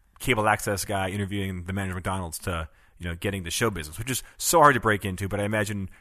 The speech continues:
you know, kind of your upbringing, where you came from, you, it's a much bigger climb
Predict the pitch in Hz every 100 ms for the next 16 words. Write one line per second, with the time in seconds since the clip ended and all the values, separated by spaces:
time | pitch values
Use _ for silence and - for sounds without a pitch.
0 | _ 101 95 110 95 92 113 107 107 98
1 | 98 104 - 104 - 95 95 101 - 90
2 | - 82 - 95 82 90 - 85 - -
3 | - 78 - 104 113 107 - 104 - 107
4 | 95 87